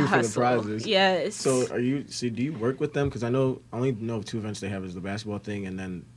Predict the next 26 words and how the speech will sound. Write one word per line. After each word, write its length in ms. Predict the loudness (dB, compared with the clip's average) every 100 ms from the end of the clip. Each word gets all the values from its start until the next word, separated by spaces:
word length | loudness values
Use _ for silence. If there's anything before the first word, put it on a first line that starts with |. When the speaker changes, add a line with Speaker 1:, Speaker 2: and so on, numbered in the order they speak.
| -20 -12
Speaker 1:
like, 220 | -10 -10
with 120 | -10
back 160 | -10 -10
to 80 | -10
school 200 | -10 -10
cookout, 400 | -10 -10 -14 -14 -10
and 80 | -2
then 80 | 0
Speaker 2:
Yeah. 80 | 0
Speaker 1:
that's 220 | -4 -12
it. 200 | -14 -14 -20 -20 -6
Speaker 2:
Yeah. 180 | -4 -2
Speaker 1:
Do 40 |
you 160 | -4 -4
work 120 | -4
with 100 | 6
Speaker 2:
So 240 | 10 10
Speaker 1:
them? 80 | 10 8
Speaker 2:
I 140 | 6
used 320 | 4 -2 -4 0
to 80 | 2
work 200 | 2 -2
with 140 | -6
them. 220 | -4 -2
I 100 | -4
did. 360 | 0 4 4